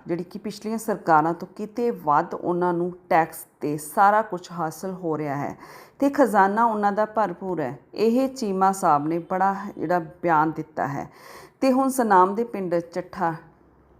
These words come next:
ਨਹੇੜਾ ਗਏ ਸੀ, ਜਿੱਥੇ ਉਹਨਾਂ ਨੇ ਇੱਕ ਪੰਚਾਇਤ ਘਰ ਦਾ ਉਦਘਾਟਨ ਕੀਤਾ ਤੇ ਉਸ ਵੇਲੇ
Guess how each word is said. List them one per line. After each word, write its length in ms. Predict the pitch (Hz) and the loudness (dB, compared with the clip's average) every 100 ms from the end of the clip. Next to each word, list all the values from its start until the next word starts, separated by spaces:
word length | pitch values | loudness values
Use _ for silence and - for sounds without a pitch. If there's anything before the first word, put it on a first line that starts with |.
| _ _ | _ _
ਨਹੇੜਾ 480 | - 220 233 226 220 | -2 0 4 4 4
ਗਏ 240 | 196 185 170 | 2 2 0
ਸੀ, 200 | 170 165 | 0 -8
ਜਿੱਥੇ 340 | 160 208 202 | -6 -8 -4
ਉਹਨਾਂ 300 | 247 202 202 | -2 -2 -2
ਨੇ 60 | 214 | -4
ਇੱਕ 200 | - 208 | -6 -10
ਪੰਚਾਇਤ 560 | - 202 180 190 160 175 | -4 -4 -2 2 2 2
ਘਰ 180 | - 214 | -2 -2
ਦਾ 140 | 190 185 | 0 -2
ਉਦਘਾਟਨ 580 | - 196 - 202 175 151 | -4 -6 0 0 0 -8
ਕੀਤਾ 320 | 156 151 147 | -10 -6 -6
ਤੇ 160 | 151 214 | -6 -4
ਉਸ 300 | - 254 - | -4 -4 -4
ਵੇਲੇ 280 | 214 180 175 | -2 0 -2